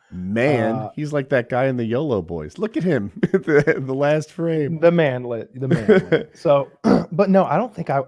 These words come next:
Speaker 2: I wouldn't say that. Like, the thing about this is this is happening
Speaker 1: <clears throat>
Speaker 2: right now, and people are dying. Like,
Speaker 1: Mm.
Speaker 2: like, like, you know, in our country and around the world, and a lot of people are afraid, and I don't think it's funny.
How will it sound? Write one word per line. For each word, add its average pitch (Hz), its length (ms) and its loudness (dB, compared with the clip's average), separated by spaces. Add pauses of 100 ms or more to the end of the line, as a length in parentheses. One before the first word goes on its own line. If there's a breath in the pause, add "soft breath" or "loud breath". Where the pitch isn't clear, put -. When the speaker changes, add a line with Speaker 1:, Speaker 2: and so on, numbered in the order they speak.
Speaker 2:
I 151 100 6
wouldn't 214 260 2
say 101 220 -14
that. 87 360 -20 (420 soft breath)
Like, 165 140 2
the 170 80 2
thing 240 220 0
about 196 200 2
this 131 280 -4
is 131 180 -8
this 170 140 -2
is 170 80 -6
happening 135 520 -4
Speaker 1:
<clears throat> - 0 -
Speaker 2:
right 113 300 -4
now, 113 540 -10 (500)
and 110 140 -16
people 170 260 -6
are 107 60 -8
dying. 101 600 -12 (200)
Like, 107 460 -6
Speaker 1:
Mm. 101 40 -8
Speaker 2:
like, 110 320 -12
like, 117 320 -12
you 131 60 -8
know, 110 260 -10
in 120 80 -12
our 113 140 -10
country 117 640 -10
and 101 140 -12
around 113 340 -12
the 107 80 -10
world, 117 400 -6
and 104 80 -12
a - 40 -12
lot 113 180 -8
of 135 60 -12
people 135 220 -12
are 101 60 -12
afraid, 113 520 -10
and 98 140 -16 (1160)
I 139 80 -10
don't 147 100 -4
think 143 140 -6
it's - 80 -16
funny. 92 420 -14